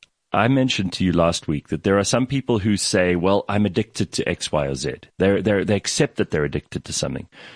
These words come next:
but they blame their personality instead of their choices. They blame everything around them. They blame circumstance. They blame the way they were raised. They blame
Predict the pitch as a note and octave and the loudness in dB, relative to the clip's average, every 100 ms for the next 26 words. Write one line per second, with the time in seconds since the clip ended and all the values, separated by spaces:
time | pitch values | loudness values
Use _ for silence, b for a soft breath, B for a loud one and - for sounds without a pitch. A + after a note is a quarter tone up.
0 | B B - A2 A#2+ A2+ A2+ C3 D#3+ C3+ | B B -2 0 2 2 4 2 2 0
1 | - A#2 G#2 F#2+ F2+ F2 F2+ E2+ D2+ - | 2 0 0 2 2 2 0 -2 -4 -2
2 | E2+ E2 D2 - D2+ C#2 - - - D2 | -2 0 -2 -2 -2 -2 -4 -8 -6 -6
3 | C#2 F2 F2 F2 D#2+ b b b _ - | 0 2 2 0 -2 b b b _ 0
4 | A2 A2 E2+ E2 D2+ D2 C#2+ B1+ - C#2 | 2 2 2 2 2 2 0 -4 -4 -4
5 | - E2 D#2+ - A2 - F#2 - G2 E2+ | 0 0 0 0 -2 0 -2 -2 0 0
6 | D#2+ - E2+ C#2+ E2 D#2 D2+ D2+ D2+ D2 | 0 -2 -4 -2 0 0 0 0 0 0
7 | C2+ C#2+ G2+ G2 F#2 F2+ - C#2+ C2 D#2 | 0 2 2 4 2 0 -4 -6 -2 -2
8 | C#2+ C2 | -2 -4